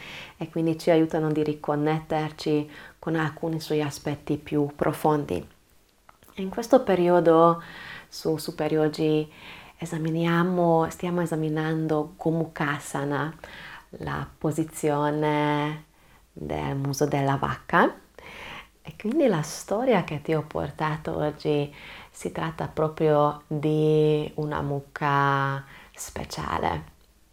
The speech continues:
Prima di quindi entrare nel, nella,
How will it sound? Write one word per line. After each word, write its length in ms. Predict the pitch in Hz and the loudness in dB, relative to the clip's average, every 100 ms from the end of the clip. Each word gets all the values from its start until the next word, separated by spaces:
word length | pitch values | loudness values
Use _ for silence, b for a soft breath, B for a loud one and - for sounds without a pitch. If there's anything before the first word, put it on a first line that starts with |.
| _ _ _ _ B B B B B B B B B B _ _ _ _ _ | _ _ _ _ B B B B B B B B B B _ _ _ _ _
Prima 360 | - 214 202 | 2 4 6
di 760 | 170 165 160 156 151 147 151 - | 4 4 4 4 2 0 -8 -12
quindi 240 | - 160 160 | -6 -2 0
entrare 640 | 151 151 156 160 170 190 | 0 0 0 2 4 2
nel, 1080 | 165 151 143 143 143 139 135 139 139 139 143 - | 2 2 0 0 0 0 0 0 -2 -2 -4 -6
nella, 1040 | 147 147 143 143 139 139 139 139 143 143 | -6 -4 -2 -2 -2 -2 -2 -2 -2 -4